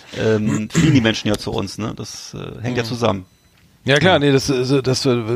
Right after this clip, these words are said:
Speaker 2: ich erinnere mich so, wann, glaub ich, Kenia, was, glaub ich, in sechz-, was ich, waren fünfundsechzig oder so unabhängig geworden oder
Speaker 1: Mhm.
Speaker 2: viele, in den sechzigern sind, glaub ich, viele, f-,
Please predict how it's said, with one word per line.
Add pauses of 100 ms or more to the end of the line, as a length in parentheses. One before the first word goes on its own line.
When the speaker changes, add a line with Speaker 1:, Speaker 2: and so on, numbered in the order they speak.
(120)
Speaker 2:
ich
erinnere
mich
so,
wann,
glaub
ich,
Kenia,
was,
glaub
ich,
in
sechz-,
was
ich, (520)
waren
fünfundsechzig
oder
so
unabhängig
geworden
oder
Speaker 1:
Mhm.
Speaker 2:
viele,
in
den
sechzigern
sind,
glaub
ich,
viele,
f-,